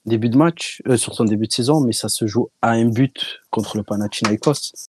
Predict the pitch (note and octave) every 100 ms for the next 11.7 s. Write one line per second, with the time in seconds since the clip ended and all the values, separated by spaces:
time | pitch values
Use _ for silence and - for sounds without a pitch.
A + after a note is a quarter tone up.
0 | _ _ _ _ - C#3 C3+ C3+ B2+ A#2+
1 | B2 B2+ - B2 A#2 A#2+ - B2 B2+ C3+
2 | A#2 G2+ G2 G2+ G2 G2 G2 G2+ G#2+ A2+
3 | A2+ A2 - - G#2+ G2+ G#2 - A2 -
4 | A#2 - G2+ F#2 F#2+ G2+ G#2 A2 B2+ C3+
5 | _ - - _ _ - F#2+ F#2+ G2 G2
6 | - A2 A2 A2 A2 C3 D#3+ - - -
7 | A2+ G#2 A#2+ - C3+ B2+ - A#2+ A2 A2+
8 | G#2+ G#2+ A#2 - - A#2 G#2 G#2 G#2 G2
9 | G2 G2+ - A2+ A#2 - - _ - -
10 | - _ _ _ _ _ _ _ - G#2
11 | G#2 G#2 G2+ - A#2 A2+